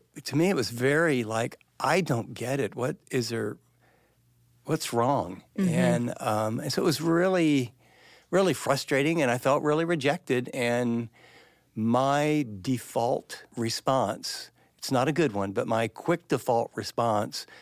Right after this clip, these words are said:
Speaker 1: when I'm really frustrated is anger. And because your mom is so sensitive to rejection and has been deeply rejected at very deep levels,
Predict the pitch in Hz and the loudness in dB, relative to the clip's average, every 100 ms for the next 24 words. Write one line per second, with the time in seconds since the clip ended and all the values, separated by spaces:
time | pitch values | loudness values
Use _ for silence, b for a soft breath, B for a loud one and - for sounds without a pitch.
0 | B - 110 117 131 123 123 127 - 110 | B -2 0 0 0 -2 -4 -4 -4 -4
1 | 101 95 95 92 98 95 90 b b b | -4 -4 -4 -4 -6 -8 -12 b b b
2 | b b b 120 110 110 107 107 110 - | b b b 0 2 2 2 0 -2 -10
3 | _ _ 120 113 139 120 120 117 123 113 | _ _ -4 0 2 2 2 2 2 0
4 | 104 - - 135 156 - 117 104 107 101 | -4 -8 -2 0 0 0 -2 -2 -4 -6
5 | - 101 87 101 98 - 113 113 117 107 | -6 -8 -4 -4 -4 -4 -6 -4 -4 -4
6 | 104 101 90 113 156 131 101 90 98 95 | -2 -4 -2 -2 0 0 -2 -2 -2 -4
7 | - 98 - 113 - 113 120 135 117 107 | -4 -8 -2 -4 -4 -2 0 0 -2 -4
8 | 117 135 127 92 | 0 0 0 -4